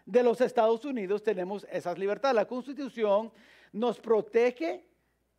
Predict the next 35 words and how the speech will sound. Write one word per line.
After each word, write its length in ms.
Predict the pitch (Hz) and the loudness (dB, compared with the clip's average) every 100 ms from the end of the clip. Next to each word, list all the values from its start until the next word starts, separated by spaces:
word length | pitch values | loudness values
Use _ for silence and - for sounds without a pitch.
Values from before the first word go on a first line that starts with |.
| _ _ - | _ _ -6
ah, 300 | 180 185 175 | 0 0 0
nos 180 | 208 202 | -4 -4
protege 460 | 208 190 226 262 269 | -4 0 0 0 -4
como 200 | 233 196 | -4 -6
ciudadanos, 680 | 220 208 190 190 208 247 196 | -2 0 2 2 0 -2 -4
nos 220 | 196 156 | -6 0
da 160 | 190 | 2
los 180 | 226 233 | 2 0
derechos 800 | 190 196 196 226 226 285 320 _ _ _ _ - | 0 0 2 0 -2 -8 -10 _ _ _ _ -6
y 80 | |
nos 160 | 254 233 | -2 2
da, 340 | 247 254 247 - | 4 4 2 0
también 400 | 240 220 269 285 | -2 2 0 2
nos 160 | 240 | -2
define 440 | 214 208 240 254 240 | -4 -8 -8 -6 -6
un 140 | 233 | -4
poco 300 | 226 220 240 | -2 -2 -2
de 360 | 208 190 _ _ | -2 -4 _ _
qué 320 | 254 233 233 | 0 2 2
es 140 | 226 | -2
esa 240 | 214 196 196 | -4 -2 -2
libertad, 580 | 180 175 143 - 147 107 _ _ _ _ _ _ _ _ _ | -2 -4 -4 -4 -4 -6 _ _ _ _ _ _ _ _ _
qué 220 | 240 262 | 4 4
es 100 | 247 | 4
lo 100 | 240 | 0
que 120 | 233 | 0
podemos 540 | 220 196 185 214 202 - | -2 -2 0 -2 -4 -8
hacer. 460 | 175 147 - 127 - | -10 -8 -8 -10 -4
Ahora, 440 | 190 233 233 151 - _ _ _ _ _ | 4 6 6 4 -2 _ _ _ _ _
en 120 | - 233 | -4 -2
el 120 | 214 | 0
capítulo 480 | 202 254 262 311 262 | 0 0 0 2 2
cinco 300 | 254 254 247 | 0 2 2
de 100 | 240 | 4
Mateo, 580 | 254 - 180 156 170 | 0 0 -4 -4 -6